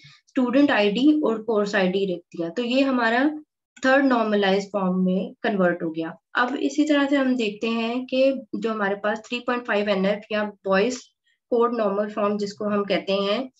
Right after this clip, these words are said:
वो किस तरह से होती है। ये मेरा एक table है, जिसमें मैंने, ये मेरा table जो है, वो थ्री पॉइंट फ़ाइव एनएम में, एनएफ़ में converted नहीं है।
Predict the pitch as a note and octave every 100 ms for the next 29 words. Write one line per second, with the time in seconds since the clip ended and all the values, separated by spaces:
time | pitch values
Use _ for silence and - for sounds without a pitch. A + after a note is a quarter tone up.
0 | _ B3 B3 B3 - A3+ A3 A3 F#3 F#3
1 | F#3+ G3+ A#3+ B3+ B3+ B3 - G3 F#3+ G#3+
2 | A#3+ A3+ G#3+ A3+ G#3+ G3+ G3+ C4+ D4+ -
3 | _ _ _ _ _ _ _ _ _ _
4 | - - - _ A3 C4+ C#4 C4 B3+ G#3+
5 | A#3 A3 A3 G#3 F#3+ G#3+ B3 B3 A#3 A#3+
6 | A#3+ G#3+ G#3 G#3 F#3 F#3 F#3+ G3 - G3+
7 | G3+ G#3+ A3 G#3 G3+ G3+ F#3 F3 E3+ G#3+
8 | G3 F3 F3+ E3+ D#3+